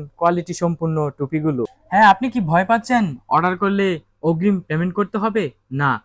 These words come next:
আমাদের ক্ষেত্রে সেটা করতে হবে না। আপনি আমাদের টুপিগুলো হাতে পেয়ে, দেখে, বুঝে শুনে তারপরে পেমেন্ট করবেন। যারাই আপনাদেরকে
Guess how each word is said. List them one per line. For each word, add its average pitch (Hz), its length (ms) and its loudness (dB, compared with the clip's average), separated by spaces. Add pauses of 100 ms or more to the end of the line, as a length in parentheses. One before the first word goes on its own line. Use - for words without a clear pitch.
(240)
আমাদের 190 340 0
ক্ষেত্রে 202 360 -4
সেটা 190 260 -6
করতে 180 300 -6
হবে 196 240 0
না। 208 120 2 (280)
আপনি 160 280 2 (140)
আমাদের 208 360 0
টুপিগুলো 214 480 -2
হাতে 156 340 -2 (100)
পেয়ে, 190 260 0 (800)
দেখে, 202 460 6 (720)
বুঝে 190 300 6
শুনে 196 340 4 (340)
তারপরে 156 420 0
পেমেন্ট 135 360 -6
করবেন। 107 300 -8 (460)
যারাই 185 420 4
আপনাদেরকে 254 540 -2